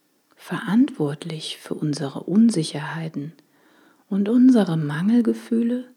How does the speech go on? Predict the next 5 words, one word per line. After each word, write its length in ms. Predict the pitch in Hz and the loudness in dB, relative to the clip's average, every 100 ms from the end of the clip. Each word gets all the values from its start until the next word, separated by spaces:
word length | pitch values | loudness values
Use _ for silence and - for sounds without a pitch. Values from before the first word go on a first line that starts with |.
| _ _ _ _ _ _ _ _ | _ _ _ _ _ _ _ _
sind 360 | - 240 240 - | -6 -6 -6 -10
oft 540 | 170 156 - - - - | -10 -12 -12 -16 -8 -4
noch 300 | 202 - - | -4 -4 -6
alte 420 | 151 131 131 156 | -4 -4 -6 -8
Verhaltensmuster, 1200 | - 208 208 170 - 127 - - 139 - - - | -4 -4 -4 -6 -6 -8 -8 -8 -8 -8 -14 -16